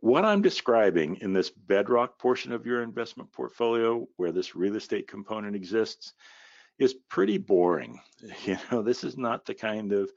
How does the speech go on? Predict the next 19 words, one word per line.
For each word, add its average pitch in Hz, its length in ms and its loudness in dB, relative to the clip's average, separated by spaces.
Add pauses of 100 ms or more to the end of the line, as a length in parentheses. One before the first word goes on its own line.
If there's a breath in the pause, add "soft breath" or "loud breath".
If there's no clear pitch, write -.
(320 loud breath)
investment 95 720 -2
that - 200 -4
every 98 360 0
day 95 560 2 (440 soft breath)
you're 92 160 0
gonna, 87 340 -4 (400)
see, 92 200 -12
my 87 200 -6
age 78 280 -2
is 71 80 -12
showing 71 280 -8
here, 67 240 -14
you're 90 120 -8
gonna 95 160 -4
grab 95 380 2
the 82 60 -8
newspaper, 80 720 -4 (420 soft breath)
uh, 80 320 -2 (120)
eh, 85 120 -6